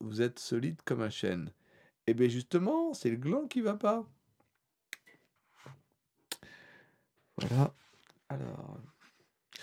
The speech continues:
en vrai, c'est beaucoup plus gênant pour vous que pour moi, hein, parce que, parce que là, je,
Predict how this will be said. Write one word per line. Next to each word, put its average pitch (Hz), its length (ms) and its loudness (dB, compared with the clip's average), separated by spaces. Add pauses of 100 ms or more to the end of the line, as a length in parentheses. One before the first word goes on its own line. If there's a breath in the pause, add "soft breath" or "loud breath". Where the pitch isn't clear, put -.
(640 loud breath)
en 131 80 10
vrai, 170 200 6
c'est 190 140 -4
beaucoup 143 280 -4
plus 143 180 -4
gênant 139 260 -2
pour 127 180 -10
vous 123 200 -8
que 135 140 -12
pour 104 180 -6
moi, 117 360 0
hein, 117 80 -8
parce 131 180 -10
que, - 100 -18
parce - 220 -12 (320)
que - 180 -10
là, 113 100 -2
je, 113 60 -6